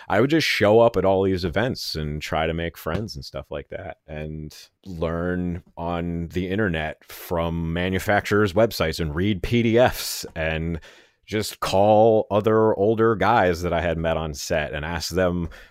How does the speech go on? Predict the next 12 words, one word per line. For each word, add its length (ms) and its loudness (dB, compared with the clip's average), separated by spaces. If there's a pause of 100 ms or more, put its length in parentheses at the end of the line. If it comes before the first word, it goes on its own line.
what 180 -6
they 140 0
thought 300 0
about 340 0
new 220 0
gear 400 0
or 140 -2
whatever. 600 -6 (180)
That 200 0
was 160 -4
my 240 2
education. 600 -4